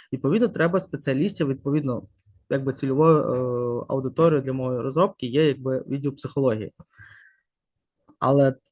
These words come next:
так як я дивлюся на сьогоднішній день в індустрії, воно вже працює, е, вже є декілька компаній, котрі, е,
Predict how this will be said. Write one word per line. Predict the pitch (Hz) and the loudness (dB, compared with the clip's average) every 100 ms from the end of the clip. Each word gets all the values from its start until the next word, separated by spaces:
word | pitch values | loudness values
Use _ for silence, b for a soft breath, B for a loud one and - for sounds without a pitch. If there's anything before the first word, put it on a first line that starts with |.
| _ _ _ _ _ _ _ | _ _ _ _ _ _ _
так | 170 190 | 4 6
як | 196 | 4
я | |
дивлюся | 160 185 214 208 | 4 4 4 2
на | 180 | 0
сьогоднішній | 160 170 185 - 156 | 0 0 0 0 0
день | 170 | 0
в | 160 | 0
індустрії, | 143 139 139 165 | -4 -4 -2 0
воно | 165 135 156 | 0 0 0
вже | 147 143 | 0 -4
працює, | 135 131 156 160 156 135 120 - | -6 -4 2 4 4 4 0 -4
е, | 139 135 131 | -2 0 0
вже | 131 156 | 0 2
є | 156 | 4
декілька | 151 156 139 139 | 2 0 -2 -4
компаній, | - 139 127 123 123 131 | -4 -6 -2 -2 -2 -4
котрі, | 127 135 151 | -6 -2 2
е, | 147 | 2